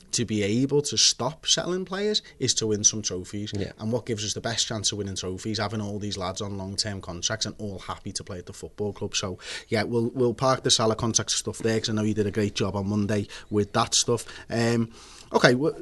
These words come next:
Speaker 1: some other news in brief. Uh, I'm gonna skip down one. I'm gonna miss that pre-season question off,
Speaker 2: Okay.
Speaker 1: Ross. Um, goalkeepers.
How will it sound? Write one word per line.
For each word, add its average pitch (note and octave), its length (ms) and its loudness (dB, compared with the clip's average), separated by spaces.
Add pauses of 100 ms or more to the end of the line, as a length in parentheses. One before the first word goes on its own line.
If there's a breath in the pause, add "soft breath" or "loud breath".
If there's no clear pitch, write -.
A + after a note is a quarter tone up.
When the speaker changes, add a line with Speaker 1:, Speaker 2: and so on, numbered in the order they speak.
(160)
Speaker 1:
some F#3+ 500 4
other F3 160 8
news F3 280 8
in F3 120 6
brief. D#3 400 2
Uh, B2+ 40 0 (100)
I'm B2+ 100 2
gonna D#3 140 6
skip - 300 2
down A2+ 200 4
one. A#2+ 80 4
I'm B2 60 4
gonna B2 140 4
miss A#2 200 2
that A#2+ 200 -2 (160)
pre-season A2 540 -2
question G#2+ 340 -4
off, A2 200 2
Speaker 2:
Okay. A2+ 40 4
Speaker 1:
Ross. G#2 180 4 (260 loud breath)
Um, A#2 380 2
goalkeepers. D#3 720 6